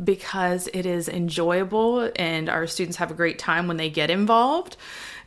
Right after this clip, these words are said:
but also being able to show that you have been well-rounded and that you have been involved in a variety of different activities that speak to your interests and tell that individual story.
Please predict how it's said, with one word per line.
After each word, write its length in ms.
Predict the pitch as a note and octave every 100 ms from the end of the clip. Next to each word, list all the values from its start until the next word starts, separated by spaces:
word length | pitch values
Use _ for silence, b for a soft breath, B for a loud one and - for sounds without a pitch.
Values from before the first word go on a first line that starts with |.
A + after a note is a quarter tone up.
| _ F#3+
but 320 | E3 F3+ E3+ F#3
also 680 | F#3+ G3 G#3 F3+ F3 F3
being 200 | F3 F3+
able 320 | E3 E3+ E3 E3+
to 300 | - F3+ E3
show 360 | - F3 E3 E3+
that 100 | -
you 240 | E3 E3
have 540 | D3+ D#3+ D#3 D#3+ -
been 260 | E3+ D#3+ D#3
well-rounded 840 | D#3 D3 D#3 A#3+ B3 A#3+ A#3 G#3+
and 160 | G#3 E3
that 140 | D#3+
you 300 | D#3+ D#3+ D#3
have 340 | D#3 D#3 D3 D3+
been 100 | D#3
involved 320 | D#3 D#3 D#3
in 140 | D#3+
a 20 |
variety 460 | D#3 D#3+ D#3 D#3 D#3+
of 80 | D3+
different 300 | E3 E3 D3+
activities 640 | - - F3 G3+ A#3+ - B B B
that 160 | - -
speak 360 | - B3+ A#3 -
to 140 | G3
your 300 | E3 F3+ F#3
interests 560 | F3 E3+ F3 C4+ C#4 F3+
and 160 | D#3+
tell 200 | - D#3+
that 200 | E3 -
individual 520 | D#3+ E3 E3 D#3 D#3
story. 640 | D3+ - D#3+ E3 G3 B3